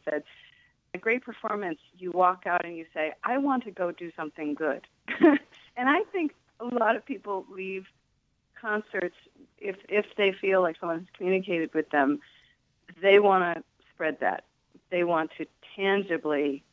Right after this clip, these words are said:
connect some more. And I really think that, I mean, I have that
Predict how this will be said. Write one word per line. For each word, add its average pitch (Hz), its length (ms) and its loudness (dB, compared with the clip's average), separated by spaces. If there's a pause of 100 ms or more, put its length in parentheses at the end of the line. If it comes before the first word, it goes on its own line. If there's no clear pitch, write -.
(200)
connect 147 380 0 (400)
some 160 120 -2
more. 147 360 0 (460)
And 196 340 4
I 196 60 4
really 196 320 -2
think 170 260 -12
that, 196 140 -8 (340)
I - 180 -8
mean, 180 160 -4
I 196 180 4
have 190 260 -6
that 151 160 -8